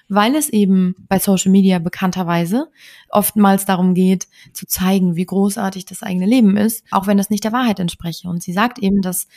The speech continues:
seine Fans ihr in den Netzwerken gefolgt seien und aber auch sie nicht wollte, dass ihre Familie, die ihr ja auch folgten,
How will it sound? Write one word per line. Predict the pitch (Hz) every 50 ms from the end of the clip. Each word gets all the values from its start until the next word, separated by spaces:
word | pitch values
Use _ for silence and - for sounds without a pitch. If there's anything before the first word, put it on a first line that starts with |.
| - - -
seine | 202 175 190 190 233 262 277 269
Fans | 277 - 208 185 185 180 180 180 180 - - -
ihr | 202 196 190 -
in | 196 190 185
den | 180 185
Netzwerken | 185 180 180 - 180 180 175 - 185 180
gefolgt | 170 165 - - 180 180 175 -
seien | - 180 175 175 202 226 247 240 _ - - - _ _ -
und | - 202 202 202 202 -
aber | 208 190 190 -
auch | 202 - -
sie | - 196 196
nicht | 196 190 185 -
wollte, | 202 202 208 208 202
dass | 180 180 - -
ihre | 196 185 175 170
Familie, | - - 180 202 247 320 294 214 180
die | 160 170 175 175
ihr | 190 160 156
ja | 160 160 156 -
auch | - 240 -
folgten, | - - 180 165 165 - _ - 202 220 233